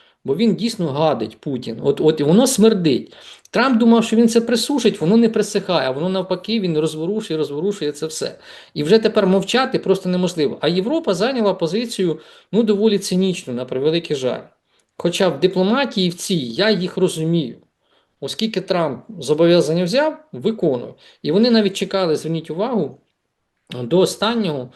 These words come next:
щоб Трамп прокоментував удари по Україні. Він їх прокоментував. А це означає, що на Трампа можна тиснути.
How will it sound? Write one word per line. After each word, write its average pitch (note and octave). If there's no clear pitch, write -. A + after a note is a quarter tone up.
щоб -
Трамп F#3
прокоментував C#3+
удари D#3+
по D3
Україні. C3
Він F#3+
їх A3+
прокоментував. G3
А D3
це G#3
означає, F3+
що -
на D3
Трампа F#3
можна C3+
тиснути. -